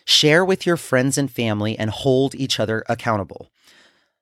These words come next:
Post on your social media stories when you made some time and shifted your priorities to better match your health and fitness goals. This could be so helpful and inspiring to your network, and it could quite possibly change someone's life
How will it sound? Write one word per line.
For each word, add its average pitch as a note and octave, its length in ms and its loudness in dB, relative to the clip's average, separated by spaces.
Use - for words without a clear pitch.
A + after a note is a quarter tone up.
Post F3 240 2
on F#3 80 2
your F#3 100 0
social F3+ 280 0
media F#3+ 260 2
stories A#2 380 -2
when B2+ 100 -2
you B2+ 100 2
made B2 220 0
some F3+ 140 0
time A2 420 -2
and A2+ 100 -6
shifted - 360 0
your F3 100 0
priorities A2 520 0
to - 100 -2
better C#3+ 300 0
match A#2+ 380 -6
your C#3 80 -4
health G#2 240 -4
and A2+ 120 -6
fitness G3+ 320 0
goals. F2 400 -4
This G#3 160 0
could - 160 -2
be G#3 100 -6
so F3 480 0
helpful D3+ 480 2
and B2 100 2
inspiring A#2+ 540 0
to - 100 -6
your A#2 140 0
network, A#2 480 -4
and D3 140 4
it D3 80 -2
could D#3 120 -4
quite G3+ 300 -2
possibly C#3+ 460 -2
change E3+ 380 2
someone's C3+ 440 0
life C3 560 -4